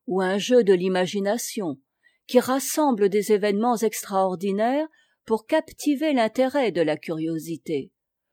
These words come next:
ou une grande idée morale mise en action et rendue dramatique.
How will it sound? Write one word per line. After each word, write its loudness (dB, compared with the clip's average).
ou 2
une 2
grande -2
idée 2
morale 0
mise -4
en -2
action -2
et 0
rendue -2
dramatique. -6